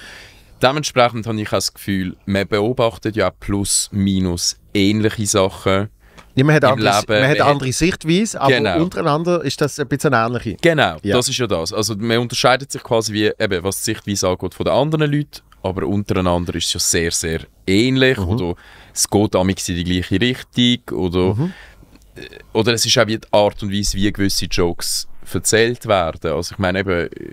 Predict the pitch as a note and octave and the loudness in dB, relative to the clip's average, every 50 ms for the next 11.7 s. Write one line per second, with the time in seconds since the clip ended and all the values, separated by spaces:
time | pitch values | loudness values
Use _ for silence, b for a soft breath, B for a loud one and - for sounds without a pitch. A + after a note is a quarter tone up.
0 | G1+ G1+ - - B B B B B B B B B B - - - G2+ A2 G2 | -16 -18 -20 -20 B B B B B B B B B B -12 -4 -2 -2 0 2
1 | - A2 G#2+ G#2+ - - - - - - - G2 G#2 G2+ F#2+ G2 F#2+ - F#2+ G2 | 2 2 2 2 0 -2 -4 -4 -4 -6 -6 -6 -4 -2 0 0 0 0 0 0
2 | - F2 G#2 G2+ - - G#2+ G2 F#2 F#2+ - - - - - F#2 F#2 F#2+ - - | 0 0 -2 -2 -2 0 0 2 2 0 -2 -6 -8 -4 -2 0 0 0 0 -2
3 | F2 C2+ F2 F2+ F2+ F2+ F2+ F2 - F#2 F2+ F#2 F#2 F2+ F#2 F2 - E2+ - - | 0 0 0 -2 -2 -4 -4 -4 -2 -2 -2 0 0 -2 -2 -2 -4 -4 -2 0
4 | F2 E2 E2 E2+ F2+ E2+ E2 D#2+ - - F2 F2 - - - F2+ - - - - | 0 0 0 -2 -4 -4 -6 -6 -4 -2 -2 -2 -4 -4 -6 -6 -4 -2 0 0
5 | E2 E2+ - - - A#2+ C3 C#3 C3+ - B2 B2 A#2+ A#2+ B2 A#2+ - - - - | 0 0 -2 -2 -2 0 0 0 2 2 2 2 2 2 0 -2 -4 -6 -6 -6
6 | F2 F2+ F#2+ F2 - F2+ - - G2 F#2 F#2 F2+ F2+ F#2 B B B B B B | -6 -4 -4 -4 -4 -6 -6 -4 -2 0 2 2 2 0 B B B B B B
7 | B B B B B B B B B B - - _ - - - - G2 G#2 A2 | B B B B B B B B B B -20 -20 _ -20 -12 -6 -2 2 4 4
8 | A2+ A#2 - - - A2+ G2+ G2+ G#2+ G#2+ G#2 - - A2+ A2+ G#2+ G2+ G2 G2 G#2 | 4 2 2 0 0 0 2 2 2 2 2 2 2 2 2 2 0 -2 -4 -6
9 | G#2 - - - G2+ F#2 - - - G2 F#2+ F#2+ F#2+ F#2 - - F#2 F2+ F#2 F2+ | -6 -6 -4 -4 -4 -4 -4 -2 -2 -2 0 0 -2 -4 -2 0 0 2 2 0
10 | F2 - - G2+ F#2 F#2+ F#2+ G2 G2 F2+ - - G#2 F#2 F#2+ F#2+ F#2+ - - - | 0 -2 0 0 2 2 2 2 0 -2 -2 -2 0 0 2 0 -2 -4 -4 -2
11 | G#2 F#2 F#2 G2 G2+ - - - F#2+ F#2 F2+ - - - | 0 0 0 0 -2 -4 -4 -4 -4 -4 -2 -4 -4 -6